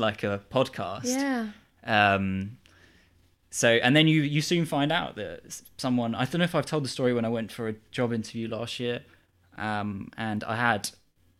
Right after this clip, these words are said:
Speaker 1: first, like, one round with one bloke. He came in, he was kind of, like, nerdy and quiet. He was a really nice guy. And then another guy came in who would have been my boss, like, the other guy's boss as well. Um, and he came in, he started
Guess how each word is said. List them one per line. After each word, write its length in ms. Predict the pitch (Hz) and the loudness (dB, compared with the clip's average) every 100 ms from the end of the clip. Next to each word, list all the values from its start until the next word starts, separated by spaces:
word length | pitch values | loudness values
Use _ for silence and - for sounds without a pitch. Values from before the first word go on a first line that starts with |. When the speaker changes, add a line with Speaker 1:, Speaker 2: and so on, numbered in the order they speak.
| _ _ _ | _ _ _
Speaker 1:
first, 380 | - 131 123 135 | 2 2 2 -2
like, 160 | 107 | 0
one 160 | 120 120 | 0 0
round 260 | 117 110 107 | 0 -2 -2
with 120 | 107 | -2
one 140 | 107 | -2
bloke. 320 | 104 101 113 | -2 -4 -6
He 120 | - 104 | -12 -8
came 240 | 107 101 | -6 -4
in, 180 | 101 107 | -4 -4
he 80 | 107 | -6
was 100 | - | -6
kind 200 | 107 104 | -6 -6
of, 100 | 107 | -6
like, 180 | 101 | -8
nerdy 320 | 107 107 107 101 | -6 -6 -4 -6
and 80 | 98 | -8
quiet. 420 | 98 101 117 - | -8 -6 -8 -8
He 60 | |
was 100 | 104 | -8
a 20 | 104 | -6
really 140 | 101 | -6
nice 240 | 101 101 | -6 -8
guy. 240 | 113 107 127 - - _ _ _ 117 | -8 -8 -10 -14 -20 _ _ _ -2
And 140 | 117 | 4
then 140 | 120 | 4
another 320 | 117 120 135 120 | 4 4 4 2
guy 180 | 104 | 0
came 320 | 104 110 101 95 | 0 -2 -2 -2
in 140 | 101 | -2
who 160 | 107 107 | -2 0
would 80 | |
have 100 | 104 | 0
been 400 | 110 101 101 98 101 | 0 0 -2 -4 -4
my 220 | 117 110 | 0 0
boss, 500 | 95 87 98 - - - _ _ _ _ _ _ _ - - _ _ - | 0 -4 -6 -8 -10 -12 _ _ _ _ _ _ _ -18 -18 _ _ -12
like, 200 | 110 - | -12 -6
the 120 | 104 | -6
other 120 | 98 | -4
guy's 200 | 101 98 - | -8 -12 -10
boss 240 | 101 - | -12 -10
as 80 | 113 | -10
well. 260 | 107 - - - _ _ _ - | -8 -10 -14 -20 _ _ _ -4
Um, 360 | 110 107 104 | -2 -2 -4
and 80 | 101 | -4
he 60 | 113 | -4
came 240 | 143 123 | 0 2
in, 100 | 110 | 2
he 60 | 107 | -2
started 320 | - 101 | -2 -4